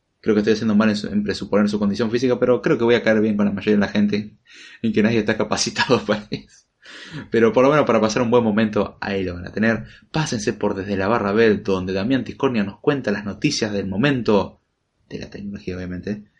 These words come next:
desde un punto de vista editado y gracioso. <laughs>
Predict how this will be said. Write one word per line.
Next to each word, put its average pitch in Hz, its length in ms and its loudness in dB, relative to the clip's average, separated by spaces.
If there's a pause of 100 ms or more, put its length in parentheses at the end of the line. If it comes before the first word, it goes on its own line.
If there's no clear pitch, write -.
(320)
desde 135 160 2
un 143 120 0
punto 147 300 4
de 120 160 8
vista 117 580 2
editado 131 640 4
y 156 60 2
gracioso. 107 680 2 (440)
<laughs> 156 60 -2